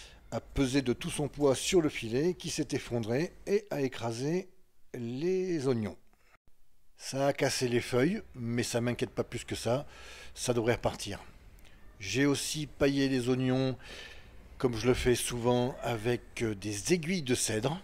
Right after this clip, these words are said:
Un paillage d'une couche de deux à trois centimètres suffit. D'ailleurs, pour ceux que ça intéresse, vous pouvez rejoindre ma page Facebook.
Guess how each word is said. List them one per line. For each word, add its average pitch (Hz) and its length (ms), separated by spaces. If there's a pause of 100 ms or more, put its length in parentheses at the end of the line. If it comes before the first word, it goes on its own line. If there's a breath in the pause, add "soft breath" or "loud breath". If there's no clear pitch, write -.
(460)
Un - 140
paillage 139 500
d'une 127 300
couche 131 460
de 120 200
deux 131 300
à 120 60
trois - 160
centimètres 127 500
suffit. 127 480 (540 loud breath)
D'ailleurs, 123 400
pour 110 160
ceux - 120
que - 80
ça 123 140
intéresse, 127 560
vous 113 80
pouvez 110 220
rejoindre 117 420
ma 113 140
page - 260
Facebook. 117 560